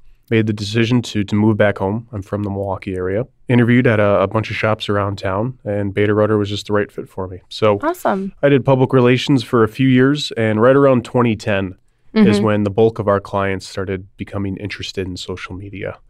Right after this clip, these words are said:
Speaker 1: Um, and I was one of the few people in the building that had any experience from my Chicago days
Speaker 2: Mm-hmm.
Speaker 1: and really had, uh,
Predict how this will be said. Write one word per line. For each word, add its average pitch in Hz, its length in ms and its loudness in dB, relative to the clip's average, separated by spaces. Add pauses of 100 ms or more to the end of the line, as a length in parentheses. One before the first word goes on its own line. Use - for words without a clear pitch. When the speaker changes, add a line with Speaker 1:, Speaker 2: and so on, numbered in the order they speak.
(440)
Speaker 1:
Um, 95 380 -2
and 101 100 0
I 107 120 4
was 104 140 0
one 107 100 2
of 101 60 -2
the 104 60 -6
few - 160 -6
people 107 300 -2
in 101 80 -2
the 98 80 -2
building 104 420 2
that 95 220 -2 (520)
had 113 120 2
any 113 220 4
experience 123 640 0
from 110 180 -6
my 104 140 0
Chicago 120 520 0
days 143 420 0 (120)
Speaker 2:
Mm-hmm. 214 320 2
Speaker 1:
and 110 240 2
really 110 280 2
had, 107 320 0
uh, 101 300 2